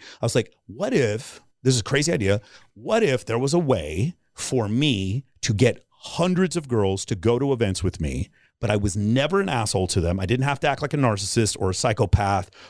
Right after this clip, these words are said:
or anything like that. I didn't have to act like Machiavellian, but I just generated attraction by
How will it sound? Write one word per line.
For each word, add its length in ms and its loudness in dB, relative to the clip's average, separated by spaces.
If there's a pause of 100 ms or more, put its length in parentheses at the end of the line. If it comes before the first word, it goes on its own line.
or 160 4
anything 340 0
like 160 2
that. 80 -2
I 40 0
didn't 160 0
have 160 0
to 80 0
act 160 -4
like 180 2
Machiavellian, 800 0 (300)
but 120 -2
I 100 2
just 380 0
generated 560 0
attraction 640 0 (240)
by 400 2